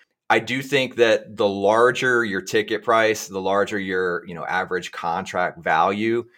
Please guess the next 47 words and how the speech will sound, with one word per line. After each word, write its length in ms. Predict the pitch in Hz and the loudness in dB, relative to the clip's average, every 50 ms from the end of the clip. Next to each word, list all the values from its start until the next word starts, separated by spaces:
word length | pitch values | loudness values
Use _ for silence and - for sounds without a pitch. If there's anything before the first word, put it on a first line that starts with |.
| _ _ _ _ _ _ _ 104 104 98 | _ _ _ _ _ _ _ -20 -10 -2
the 120 | - 117 | 0 0
more 360 | 107 110 113 120 123 127 127 120 | 0 0 0 2 4 4 4 4
likely 680 | 107 107 113 120 120 - 123 117 113 110 107 104 - - | 4 4 4 2 2 -2 -4 -4 -2 -2 -2 -4 -4 -4
a 120 | 98 95 | -6 -6
human 460 | 92 - - 110 107 104 98 95 92 | -6 -8 -6 -4 -4 -4 -4 -4 -8
could 180 | 90 - 92 85 | -10 -12 -14 -12
be 160 | 87 87 82 | -12 -12 -10
helpful. 520 | 80 82 87 82 - _ - - - - _ _ _ _ _ _ _ | -8 -8 -8 -8 -8 _ -20 -20 -20 -20 _ _ _ _ _ _ _
So, 540 | - - - 175 165 143 120 117 104 98 - - - - - _ _ _ - | -14 -4 2 4 6 6 6 4 0 -4 -8 -20 -20 -20 -20 _ _ _ -2
uh, 280 | 98 95 95 90 85 - 98 | 0 0 0 0 -2 -2 0
there 160 | 113 113 104 | 0 2 4
are 140 | 104 107 104 | 4 4 4
a 60 | 98 | 4
lot 220 | 95 101 98 107 | 4 6 6 6
of 100 | 101 92 | 4 4
products 400 | - 104 92 92 87 87 87 - | 0 0 0 0 0 0 -2 -4
though 160 | - 95 90 87 | -4 -2 -2 -2
where, 280 | 85 87 87 87 - - | -2 -2 -2 -4 -4 -8
you 120 | 87 87 | -10 -10
know, 100 | 85 82 | -10 -10
we 240 | 78 82 87 98 98 | -10 -10 -8 -4 -2
all 140 | 98 95 90 | 0 0 -2
spend 280 | - - - 90 87 85 | -4 -6 -8 -8 -6 -6
a 40 | |
lot 160 | 82 82 78 78 | -4 -4 -4 -4
of 80 | 78 | -4
time, 240 | - 82 80 78 76 | -6 -6 -6 -6 -8
C 200 | - - - 95 | -10 -10 -4 -2
R 320 | 87 85 85 82 85 82 | -2 0 0 0 -2 -2
Ms, 260 | 80 78 78 - - - _ - | -4 -8 -12 -14 -16 -18 _ -10
um, 520 | 85 85 80 78 78 76 76 73 73 69 _ | -8 -6 -4 -4 -4 -6 -6 -8 -12 -16 _
you 80 | - 90 | -14 -10
know, 120 | 87 - | -10 -8
whatever, 440 | 73 78 92 110 101 90 82 87 - | -8 -6 -4 -2 -2 -2 -2 -6 -10
you 200 | 92 104 104 107 | -10 -8 -6 -4
name 280 | 107 101 98 95 87 78 | -4 -2 -4 -4 -4 -6
it, 140 | 78 80 - _ _ _ _ _ _ _ _ _ _ _ | -6 -10 -10 _ _ _ _ _ _ _ _ _ _ _
that 300 | 113 135 135 131 110 104 | 0 2 4 4 4 2
you 140 | 131 165 180 | 0 -4 0
could 160 | 175 165 120 | 0 2 2
imagine 340 | 107 110 117 120 107 110 95 | 2 2 0 0 0 -2 -6
some 220 | - - 95 95 92 | -8 -10 -12 -12 -12
really 380 | 95 101 104 107 104 101 98 92 | -10 -6 -4 -4 -4 -4 -4 -4
good 260 | 95 104 98 92 90 | -4 -4 -4 -4 -4
product-based 640 | - 98 92 90 90 90 - - 90 87 85 - - | -2 -2 0 0 0 -2 -2 -4 -6 -6 -6 -8 -6
marketing 480 | 92 95 98 - - 92 90 87 85 80 | -4 -4 -4 -4 -4 -6 -6 -6 -6 -4
where, 360 | 87 90 90 87 82 80 | -2 0 0 0 0 -2